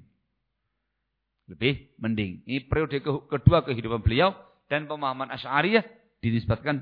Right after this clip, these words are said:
di sini. Nisbah kepada beliau di periode kedua kehidupannya.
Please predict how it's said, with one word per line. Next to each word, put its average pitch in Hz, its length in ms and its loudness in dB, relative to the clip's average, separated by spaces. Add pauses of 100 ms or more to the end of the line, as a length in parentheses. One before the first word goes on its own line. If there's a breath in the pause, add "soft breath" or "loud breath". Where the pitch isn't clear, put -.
(140)
di 135 160 -2
sini. 135 240 -4 (560)
Nisbah 156 480 -6
kepada 113 400 -4
beliau 175 320 2
di 123 160 -6
periode 185 560 6
kedua 131 320 0
kehidupannya. 95 560 -8